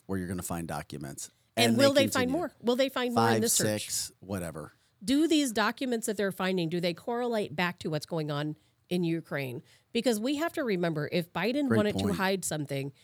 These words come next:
Speaker 2: he's going to go back, he's gonna go back to Burisma and Metabiota and all of these biolabs, and he's going to want to remove those documents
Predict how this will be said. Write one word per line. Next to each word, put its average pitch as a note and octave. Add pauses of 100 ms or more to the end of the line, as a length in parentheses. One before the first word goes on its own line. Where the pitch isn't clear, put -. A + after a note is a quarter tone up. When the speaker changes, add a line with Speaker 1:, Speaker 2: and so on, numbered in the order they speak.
(200)
Speaker 2:
he's A#3
going A#3+
to C4
go G3+
back, F3
he's F#3+
gonna G#3
go G#3+
back E3+
to F3+
Burisma D#3 (280)
and F#3+
Metabiota E3
and F3
all F#3
of G3+
these F3+ (420)
biolabs, E3
and F3+
he's F#3+
going F#3+
to F#3+
want G#3
to C#4
remove E3+
those D3
documents D#3